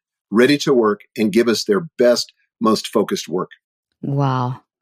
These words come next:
Speaker 2: This is revolutionary. I mean, there's certain things you're saying that I hear from people and people in business, but the concept of hurry sickness, you, that you call that hustle factor,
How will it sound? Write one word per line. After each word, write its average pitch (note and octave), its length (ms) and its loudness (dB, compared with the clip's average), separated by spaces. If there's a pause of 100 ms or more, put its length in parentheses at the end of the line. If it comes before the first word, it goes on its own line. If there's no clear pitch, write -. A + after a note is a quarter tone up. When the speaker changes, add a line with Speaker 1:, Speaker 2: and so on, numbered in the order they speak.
(120)
Speaker 2:
This G#3+ 200 0
is D#4+ 120 0
revolutionary. E3+ 760 0
I - 40 -8
mean, D3+ 160 -2
there's G3+ 140 0
certain C#4 300 0
things A3 180 2
you're F3+ 60 0
saying E3+ 260 0
that D#3 120 0
I D3+ 80 2
hear D#3 460 0 (100)
from F3+ 180 2
people E3+ 480 0
and D#3+ 400 0
people E3+ 260 0
in D#3+ 100 2
business, D#3+ 380 0
but F3+ 220 -4
the F#3 120 2
concept A3+ 720 0
of F#3 320 0 (140)
hurry A3 320 2
sickness, - 480 -4
you, E3 80 2
that E3+ 260 0
you F3 80 -2
call F3+ 220 0
that E3+ 180 0
hustle F#3 320 -2
factor, D#3+ 480 -2